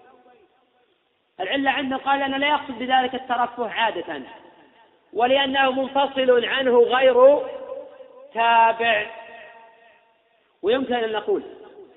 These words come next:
أو يمكن تقسيم ستر الرأس بالملاصق إلى أقسام، لأن غير الملاصق يجوز مطلقا على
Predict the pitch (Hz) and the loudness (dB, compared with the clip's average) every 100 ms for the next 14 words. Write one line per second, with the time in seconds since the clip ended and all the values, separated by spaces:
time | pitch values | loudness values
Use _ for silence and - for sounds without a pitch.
0 | _ _ _ _ _ _ _ _ _ _ | _ _ _ _ _ _ _ _ _ _
1 | _ _ _ _ - 190 269 262 254 262 | _ _ _ _ -4 -2 -2 -4 -6 -6
2 | - - 262 202 143 - - - - - | -6 -6 -4 -4 -6 -10 -20 -20 -20 -20
3 | _ _ _ _ _ 247 247 254 262 247 | _ _ _ _ _ -4 -4 -2 -4 2
4 | 269 254 254 254 247 247 247 262 262 269 | 2 2 -4 -8 -4 0 2 2 0 -4
5 | 269 269 269 262 233 240 - - 233 190 | -6 -8 -2 -2 -2 -6 -8 -4 -4 -4
6 | - - - 233 - _ _ _ _ - | -12 -20 -20 -20 -20 _ _ _ _ -14
7 | 165 208 254 247 226 240 254 285 262 240 | -8 -2 -2 -2 -2 -2 -2 -4 -8 -10
8 | 247 240 233 233 226 190 196 | -10 -12 -10 -10 -10 -8 -10